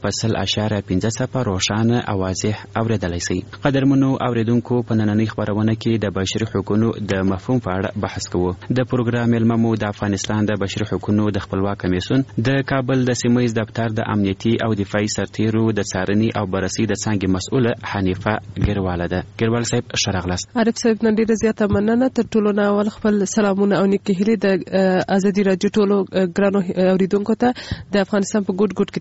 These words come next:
Speaker 2: تقدیموم.
Speaker 1: ډېره مننه. اه، ګروال صاحب، که لومړی اوریدونکو ته د بشري حقوقو د تعریف په اړه معلومات ورکوئ.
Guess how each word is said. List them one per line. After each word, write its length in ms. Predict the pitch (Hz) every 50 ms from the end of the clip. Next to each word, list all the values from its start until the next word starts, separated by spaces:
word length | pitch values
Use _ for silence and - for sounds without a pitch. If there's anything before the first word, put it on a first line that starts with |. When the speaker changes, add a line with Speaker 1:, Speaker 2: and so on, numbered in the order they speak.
| - 160
Speaker 2:
تقدیموم. 500 | - - - 170 165 165 170 185 208 233
Speaker 1:
ډېره 460 | - - - - 113 120 131 131 120
مننه. 260 | 117 120 117 113 110 110 - -
اه، 340 | - 123 123 - - - 139 143
ګروال 220 | 165 165 180 180
صاحب، 200 | 170 - 170 160
که 220 | 156 113 - 131 127
لومړی 580 | 117 113 113 117 123 135 139 139 - - 107
اوریدونکو 440 | 104 107 107 110 113 120 120 - 117
ته 220 | 110 - 117 113
د 80 | 110 104 101 95
بشري 300 | 101 95 - - 120 127
حقوقو 540 | 117 - 104 98 - - 113 117 117 117 117 - -
د 120 | - 101
تعریف 320 | 98 - 104 110 120 131 - -
په 60 | -
اړه 160 | 92 92 98 -
معلومات 420 | - 98 92 95 92 92 90 - -
ورکوئ. 240 | 85 - - 90